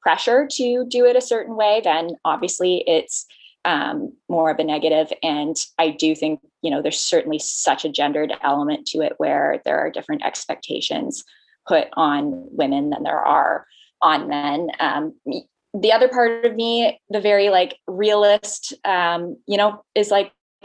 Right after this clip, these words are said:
"Okay, but if they get to make money, um, you know, I'm all for athletes being able to make a little livable wage." Uh, the,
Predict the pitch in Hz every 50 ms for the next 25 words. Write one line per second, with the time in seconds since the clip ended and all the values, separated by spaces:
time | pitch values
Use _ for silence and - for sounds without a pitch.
0 | - _ - - - 214 233 233 233 233 220 208 214 208 196 196 196 202 202 -
1 | 208 202 190 - - 185 202 208 202 202 202 196 - - 185 180 170 170 170 165
2 | 170 175 170 - - - 185 175 175 185 185 180 175 175 185 202 - _ _ _
3 | - - - 185 190 185 185 185 190 190 - _ _ _ _ _ - 180 180 190
4 | 185 190 190 190 - - - 185 180 180 180 185 196 214 190 - - - 185 185
5 | 185 185 202 190 185 185 190 185 - _ _ _ _ _ _ 180 180 185 170 190
6 | 185 180 185 170 165 180 202 196 170 160 - - - - - - - 170 160 156
7 | 156 156 - - - - _ _ - 156 156